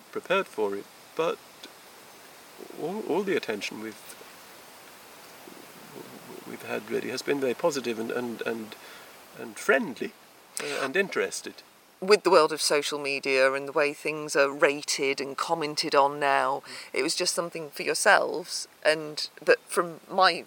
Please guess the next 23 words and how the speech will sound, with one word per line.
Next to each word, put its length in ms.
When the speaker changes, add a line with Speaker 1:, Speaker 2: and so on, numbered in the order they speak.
Speaker 2:
side 300
of 60
the 60
fence, 360
it's 140
blown 320
up. 320
Speaker 1:
Yeah, 180
and, 140
and 160
that, 240
<laughs> 120
I 60
mean, 100
that, 140
that, 100
that 160
too 140
is, 160
I 40
mean, 120
it, 140
it, 140